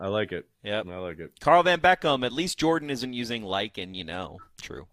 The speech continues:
Speaker 2: true. I just, I don't, I don't like the ums.
Speaker 1: Truly.
Speaker 2: Ian, thanks for super chat. Nags and Corey, will you please proclaim the Packers are beating the Bears? Go Pack, go. Of course they're beating the Bears.
Speaker 1: Of course the Packers are beating the Bears.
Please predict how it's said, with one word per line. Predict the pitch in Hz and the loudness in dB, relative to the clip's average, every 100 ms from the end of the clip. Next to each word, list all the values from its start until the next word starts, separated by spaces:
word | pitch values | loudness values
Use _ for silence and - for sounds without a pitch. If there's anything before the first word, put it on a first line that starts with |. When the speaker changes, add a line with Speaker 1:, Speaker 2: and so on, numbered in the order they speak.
| _ _ | _ _
Speaker 2:
true. | - - _ _ - | -18 -18 _ _ -16
I | 104 | -14
just, | - - | -14 -20
I | - | -20
don't, | - _ _ | -20 _ _
I | - - - - | -20 -20 -20 -12
don't | - | -6
like | 131 - | -4 -6
the | - | -12
ums. | 95 80 85 | -12 -12 -6
Speaker 1:
Truly. | 95 92 254 | 0 4 6
Speaker 2:
Ian, | 220 147 123 | 6 4 -2
thanks | 147 156 | -4 -2
for | |
super | - 320 | -2 -2
chat. | - 160 131 110 | 2 4 4 2
Nags | 131 165 156 | 0 2 0
and | 156 | -4
Corey, | 165 160 143 | 4 4 4
will | 131 | 2
you | 120 | 0
please | - 160 156 | 0 -2 2
proclaim | 139 120 131 127 127 123 | 0 0 -4 -4 -4 -8
the | 104 | -4
Packers | 113 110 117 104 | -4 -2 -4 -6
are | |
beating | 95 104 101 | -6 -6 -6
the | 87 | -4
Bears? | 95 92 95 - - | -2 -2 -4 -8 -8
Go | 90 | -8
Pack, | 90 85 - | -6 -6 -8
go. | 67 - | -12 -14
Of | _ | _
course | - 190 | -12 -12
they're | - | -12
beating | - 71 | -18 -18
the | - | -20
Bears. | - | -4
Speaker 1:
Of | - | 6
course | 381 392 - | 8 6 6
the | 349 | 2
Packers | - - 311 302 285 233 | 4 4 4 4 -2 2
are | 247 | 2
beating | 160 226 262 262 240 | 4 2 4 2 2
the | 196 | 2
Bears. | 117 190 208 156 | 6 6 6 2